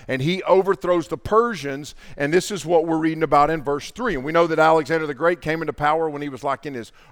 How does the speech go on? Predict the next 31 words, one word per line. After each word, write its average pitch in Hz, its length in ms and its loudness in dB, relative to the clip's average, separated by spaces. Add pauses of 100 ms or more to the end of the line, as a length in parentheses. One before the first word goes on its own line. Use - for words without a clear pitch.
early 160 300 2
twenties, 170 640 -6 (280)
and 139 220 0
it 147 100 2
was, 135 280 -6 (100)
I 160 80 2
mean, 156 200 -2
literally 156 600 2
a 135 120 2
blistering 156 960 2
pace 170 520 0 (320)
with 170 300 2
which 156 320 -2
he 160 160 -10
conquered 156 600 -4
the 135 80 -6
world. 123 400 -4
And 113 100 -10
he 139 80 -2
literally 185 640 2 (380)
conquered 196 480 2
the 220 60 4
world 147 400 0
and 139 120 -6
expanded 160 800 -2 (500)
the 143 100 -14
territory 147 680 0
of 147 160 2
his 143 220 -4
empire. 147 400 2
Now, 139 240 0